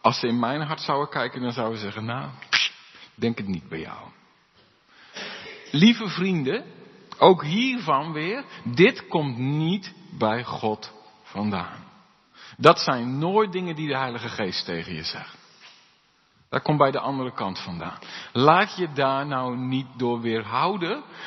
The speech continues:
Maar wat moet je dan doen? Nou, als je ontmoedigd bent, als het mislukt, misschien moet je wel naar iemand toe. Zeggen, "Nou, luister eens, ik heb echt verkeerde dingen gezegd tegen jou. Ik, ik heb mijn mond opengetrokken en wat eruit kwam, het was zo lelijk. Vergeef me.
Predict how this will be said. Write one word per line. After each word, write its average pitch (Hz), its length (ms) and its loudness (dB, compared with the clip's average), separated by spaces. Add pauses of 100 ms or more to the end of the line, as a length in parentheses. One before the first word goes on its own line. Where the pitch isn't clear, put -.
Maar 131 180 8 (200)
wat 131 260 10
moet 208 180 -2
je 175 80 -4
dan 127 220 -2
doen? 214 280 0 (140)
Nou, 139 160 0 (420)
als 226 260 8
je 226 100 0
ontmoedigd 185 520 -2
bent, 110 320 -2
als 185 180 4
het 185 140 -4
mislukt, 147 760 0 (2000)
misschien 160 300 2
moet 185 160 2
je 160 60 -4
wel 135 120 0
naar 123 180 -2
iemand 131 320 -2
toe. 127 220 -2
Zeggen, 131 300 -4
"Nou, 117 260 2
luister 127 320 -2
eens, 117 100 -6
ik 110 120 -8
heb 127 160 -2
echt - 260 0
verkeerde 143 380 -2
dingen 135 260 -2
gezegd - 340 -12
tegen 85 260 -6
jou. - 200 -10
Ik, 107 180 -12
ik - 140 -10
heb 123 100 2
mijn 123 140 2
mond 165 260 -2
opengetrokken 151 640 -4
en 92 280 -6
wat 113 180 0
eruit 156 300 0
kwam, 139 240 -4
het 113 140 -8
was 123 180 -4
zo 147 200 0
lelijk. 143 320 -6 (340)
Vergeef 110 380 0
me. - 80 -16